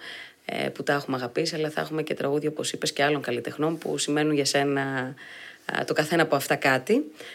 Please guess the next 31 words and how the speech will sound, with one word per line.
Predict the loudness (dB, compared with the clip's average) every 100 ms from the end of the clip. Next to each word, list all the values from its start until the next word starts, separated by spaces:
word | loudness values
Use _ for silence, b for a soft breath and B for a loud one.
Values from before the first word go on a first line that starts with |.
| B
Έχουν | -2 0 0
σημαδέψει | 2 2 4 2 0
τις | 0 -2
στιγμές | 0 2 2
σου, | 4
αλλά | 2 2 4
πριν, | 6 6 4 B B B 0
πριν | 4 4
αρχίσω | 2 0 0
την | 2 2
ανάκριση, | 4 2 0 -2 -2
γιατί | 0 0
σήμερα, | 0 0 0 -2
α, | -4 -10 -14 -14 -14 -10 -4 0 0 0 -4 -6
θα, | -2 -2 0
θα | 2 4 6
σε | 2
δυσκολέψω | 0 -2 4 6 6 4 0 B B
ευχάριστα, | -4 0 6 8 8 4 -2
θέλω | 0 -2 0
να | -2
πιστεύω, | -2 2 2
θα | 2
σε | 0 -2 B B
συγκινήσω | 0 2 6 6 6 6 4
λίγο, | 4 4 2 -2 -4 B B
θα | -2
ασχοληθώ | 2 4 4 4
με | 4
φίλους | 2 4 4 4 0
σου, | 0 2